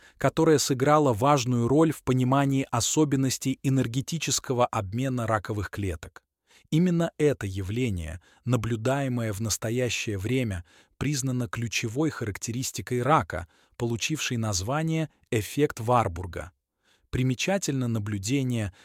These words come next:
сделанное Варбургом при изучении опухолевых клеток крыс. Он отметил, что они процветали при исключительно высоком уровне глюкозы, сахара,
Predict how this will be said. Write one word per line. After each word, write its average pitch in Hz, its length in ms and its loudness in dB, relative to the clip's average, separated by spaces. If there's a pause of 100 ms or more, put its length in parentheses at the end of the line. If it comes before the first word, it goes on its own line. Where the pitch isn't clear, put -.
(120)
сделанное 127 720 2
Варбургом 117 640 0
при 113 240 -4
изучении 117 880 -2
опухолевых 113 800 0
клеток 113 440 -6
крыс. - 460 -6 (440)
Он 151 180 2
отметил, 170 460 -2
что - 200 -4
они 120 200 -4
процветали 135 680 -2
при 123 320 -8
исключительно 127 800 -4
высоком 107 640 -4
уровне 117 420 -4
глюкозы, 110 720 -4 (260)
сахара, - 640 -2